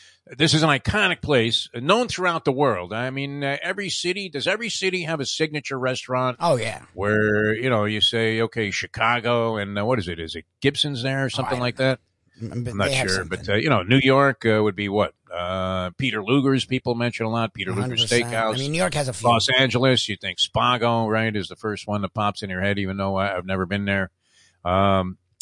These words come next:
Speaker 1: but, uh, yeah, South Florida, Joe's Stone Crabs would
Speaker 2: Yes.
Speaker 1: probably be,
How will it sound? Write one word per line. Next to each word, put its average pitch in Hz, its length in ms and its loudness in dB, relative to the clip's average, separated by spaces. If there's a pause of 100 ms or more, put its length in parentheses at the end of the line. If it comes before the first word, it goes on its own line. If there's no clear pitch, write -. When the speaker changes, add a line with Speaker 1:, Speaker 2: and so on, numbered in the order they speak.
Speaker 1:
but, 131 240 2
uh, 127 180 8 (240)
yeah, 180 200 6
South 180 300 2
Florida, 202 380 6 (100)
Joe's 196 280 6
Stone 220 320 4
Crabs 98 400 0
would 117 120 -2
Speaker 2:
Yes. 107 80 -8
Speaker 1:
probably 165 380 0
be, 101 580 0